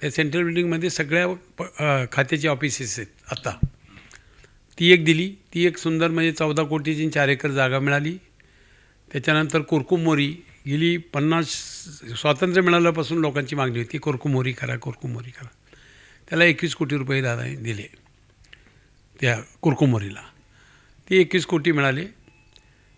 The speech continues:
त्याच्यानंतर छत्रपती शिवाजी महाराज अशोक पुतळा, तो, त्याला दोन गुंठे जागा, गृह खात्याचे आर आर पाटील होते, आर आर पाटलांना सांगून दो-, दोन गुंठे जागा द्यायला सांगितली.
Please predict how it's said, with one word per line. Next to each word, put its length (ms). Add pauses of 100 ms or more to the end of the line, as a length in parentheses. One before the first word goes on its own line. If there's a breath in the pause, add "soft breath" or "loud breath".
त्याच्यानंतर 420 (120)
छत्रपती 400
शिवाजी 280
महाराज 260
अशोक 340
पुतळा, 300 (1600)
तो, 240
त्याला 280
दोन 240
गुंठे 280
जागा, 360
गृह 300
खात्याचे 380
आर 120
आर 100
पाटील 320
होते, 300 (440)
आर 100
आर 100
पाटलांना 420
सांगून 320
दो-, 320
दोन 220
गुंठे 240
जागा 220
द्यायला 180
सांगितली. 320